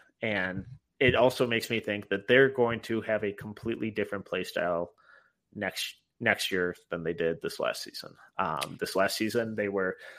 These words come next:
playing at the level, they were scrambling, they were chaotic, they were jumping passing lanes, forcing turnovers, and Jared Vanderbilt and Patrick Beverley were the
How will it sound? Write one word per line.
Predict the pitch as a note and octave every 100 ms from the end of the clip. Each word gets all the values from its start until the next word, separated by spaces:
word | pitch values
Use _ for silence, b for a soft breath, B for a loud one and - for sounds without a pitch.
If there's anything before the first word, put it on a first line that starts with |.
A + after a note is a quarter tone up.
| B -
playing | A2+ G#2+
at | -
the |
level, | G2+ C#3 D#3+ E3+
they | C3+
were | G2
scrambling, | G2 - D#3 D3+ D3 C#3+
they | A#2+
were | G2+
chaotic, | - A2+ A#2 C3+ C3+ A2+
they | G2+
were | F#2+
jumping | G#2+ F#2+ G#2
passing | D3 C#3 C3
lanes, | B2 D3 -
forcing | G#2 G2+ F#2+
turnovers, | - B2+ B2+ B2+ B2 A#2+ -
and | G#2+ G#2 G#2
Jared | A2 A2+ A2+
Vanderbilt | A2 A2 G#2+ G#2+ G#2
and | G#2+ G2
Patrick | G#2 G2+ G2+
Beverley | G#2 G#2 G2 G2 F#2+ - b b b
were | A2
the | G2